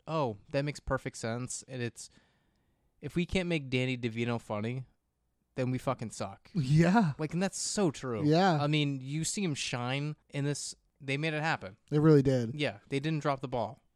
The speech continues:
Speaker 2: This, and the, there's such chemistry between Danny DeVito and all the characters.
Speaker 1: It feels
Speaker 2: Like,
Speaker 1: like he's,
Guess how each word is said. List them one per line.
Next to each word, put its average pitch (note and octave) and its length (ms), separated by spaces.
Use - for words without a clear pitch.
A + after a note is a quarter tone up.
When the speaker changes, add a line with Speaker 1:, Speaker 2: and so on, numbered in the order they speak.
Speaker 2:
This, F3 240
and G3 140
the, F#3 160
there's F3 240
such - 320
chemistry D#3 500
between A#2 680
Danny C3+ 280
DeVito A#2+ 360
and A#2 120
all D3+ 220
the C3+ 80
characters. B2 420
Speaker 1:
It - 60
feels A#2 240
Speaker 2:
Like, - 80
Speaker 1:
like - 40
he's, E3 140